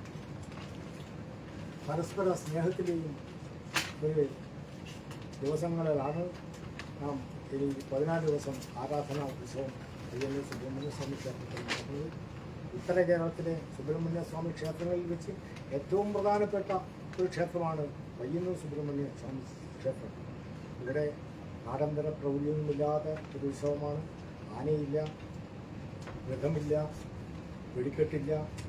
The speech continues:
യാതൊരു കൊടിമരമില്ല. അങ്ങനെയുള്ള ഒരു പ്രത്യേകതയുള്ള ഒരു സുബ്രഹ്മണ്യ സ്വാമി ക്ഷേത്രമാണ് പയ്യന്നൂരിൽ. പരശുരാ-, പരശുരാമ സ്വാമിയുടെ സാന്നിധ്യം ഉള്ളതുകൊണ്ടാണ് അങ്ങനെ സാധാരണ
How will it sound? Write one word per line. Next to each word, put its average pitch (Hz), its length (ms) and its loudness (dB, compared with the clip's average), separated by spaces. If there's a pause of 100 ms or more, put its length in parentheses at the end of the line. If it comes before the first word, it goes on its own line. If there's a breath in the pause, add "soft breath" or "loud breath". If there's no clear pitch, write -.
(600)
യാതൊരു 156 340 2
കൊടിമരമില്ല. 151 580 4 (320)
അങ്ങനെയുള്ള 165 440 0 (300)
ഒരു 143 100 2 (100)
പ്രത്യേകതയുള്ള 196 640 4 (240)
ഒരു 147 180 -2
സുബ്രഹ്മണ്യ 156 520 0 (160)
സ്വാമി 147 300 2
ക്ഷേത്രമാണ് 156 440 -2 (400)
പയ്യന്നൂരിൽ. 139 600 0 (520)
പരശുരാ-, 151 560 -2
പരശുരാമ 147 480 -2 (140)
സ്വാമിയുടെ 151 580 0
സാന്നിധ്യം 147 460 0
ഉള്ളതുകൊണ്ടാണ് 151 580 0 (300)
അങ്ങനെ 131 280 -4
സാധാരണ 151 480 0